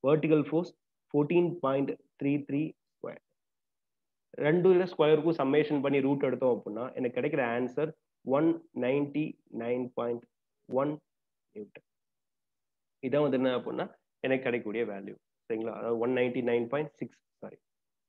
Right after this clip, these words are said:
சிக்ஸ் நியூட்டன்னா என்ன அப்படின்னா, என்னோட ரிசல்டன்ட் வேல்யூ. Then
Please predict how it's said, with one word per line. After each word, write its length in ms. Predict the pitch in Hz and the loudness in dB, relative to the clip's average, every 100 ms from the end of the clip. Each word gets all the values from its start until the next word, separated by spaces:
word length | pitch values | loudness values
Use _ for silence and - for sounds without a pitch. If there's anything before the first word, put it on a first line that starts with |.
| _ | _
சிக்ஸ் 220 | 143 143 151 | -8 -2 2
நியூட்டன்னா 320 | 139 139 143 | 2 2 2
என்ன 120 | 131 127 | 2 0
அப்படின்னா, 220 | 131 185 143 | 0 2 2
என்னோட 160 | 123 117 | 2 0
ரிசல்டன்ட் 340 | 120 117 107 101 | -2 -6 -8 -10
வேல்யூ. 160 | 104 - _ _ _ - | -12 -16 _ _ _ 4
Then 140 | 196 | 6